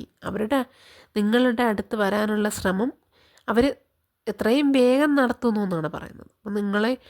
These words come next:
എല്ലാം ക്ഷമിച്ചു കൊള്ളുമെന്നാണ് അവരിപ്പോൾ ചിന്തിക്കുന്നത്. അതുകൊണ്ട് അവർ സന്തോഷകരമായ ജീവിതത്തെ സ്വപ്നം കാണുന്നു എന്ന് പറയുന്നു. അവരിനി എൽ-, നിങ്ങളെ വിട്ടു പോകാൻ സാധ്യത കുറവെന്നുള്ള രീതിയിലാണ്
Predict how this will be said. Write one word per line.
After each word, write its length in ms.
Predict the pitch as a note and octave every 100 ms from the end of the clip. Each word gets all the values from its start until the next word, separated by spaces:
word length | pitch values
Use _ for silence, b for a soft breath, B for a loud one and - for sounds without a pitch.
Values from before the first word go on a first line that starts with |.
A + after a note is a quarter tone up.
| B B G#3
എല്ലാം 360 | G#3 G#3 G#3+ B3
ക്ഷമിച്ചു 640 | - G#3 G3+ G#3 - C#4
കൊള്ളുമെന്നാണ് 840 | A3 G3+ G3+ F#3+ E3+ E3 D#3 F3+ D#4 - F#3
അവരിപ്പോൾ 500 | F3+ F3 - - A3+
ചിന്തിക്കുന്നത്. 640 | B3+ G#3 E3+ - - - -
അതുകൊണ്ട് 420 | F#3+ B3 C#4+ C4+
അവർ 160 | A#3+ A#3 - B B B -
സന്തോഷകരമായ 1160 | G3 F#3+ G3+ B3 B3 C4+ C4 A#3+ G#3+ A3 G#3
ജീവിതത്തെ 600 | G3+ F#3 F#3 G#3 G#3 G#3
സ്വപ്നം 440 | G#3 F3+ - B3 C4
കാണുന്നു 380 | G#3+ F#3 F3+ F3+
എന്ന് 200 | F#3 E3+ F3+
പറയുന്നു. 340 | - - - B B B B
അവരിനി 420 | G3 A#3+ D4 C#4 C4+ A3+
എൽ-, 160 | - - G#3
നിങ്ങളെ 380 | G3 G3+ G#3+ A3+
വിട്ടു 300 | G3+ - G3
പോകാൻ 380 | F#3 F#3 - C#4
സാധ്യത 540 | C#4 A#3+ A3 B3 C4+ C#4
കുറവെന്നുള്ള 680 | C4+ F3 E3+ F#3 F3+ - - _ - F3+ F3
രീതിയിലാണ് 640 | E3+ D#3+ F#3 G3 D#3 -